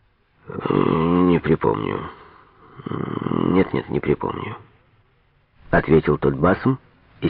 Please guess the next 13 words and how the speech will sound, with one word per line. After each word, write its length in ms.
сел. 200
"Вы 340
не 220
поручик 500
Приперентьев?" 1040
<laughs> 840
"Немало. 720
Про 140
такого 340
не 120
слыхал". 500
"Очень 380
похоже", 500